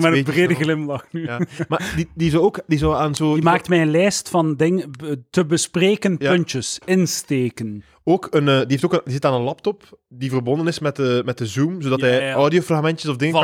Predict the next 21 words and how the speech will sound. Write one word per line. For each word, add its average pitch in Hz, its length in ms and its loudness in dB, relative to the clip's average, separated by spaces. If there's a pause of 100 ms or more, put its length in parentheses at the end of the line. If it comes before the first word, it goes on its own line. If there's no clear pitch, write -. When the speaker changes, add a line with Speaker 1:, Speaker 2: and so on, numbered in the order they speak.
Speaker 1:
Voilà. 139 40 4
Speaker 2:
klaarzetten. 160 500 -2
Ah. 127 140 -12
Speaker 1:
Ja, 156 120 4
ja, 165 300 2
en 160 260 -6
hij 202 360 2
voorziet 151 640 -6
de 165 60 -4
audiofragmenten. 151 800 2
Want 143 220 -2
ja, 180 260 4
kijk 185 320 0
waar 151 200 2
dat 151 120 2
we 143 60 -2
vandaag 143 320 -2
naar 143 180 -4
gaan 120 220 -6
luisteren. 127 520 -8
Speaker 2:
Mm. - 60 -20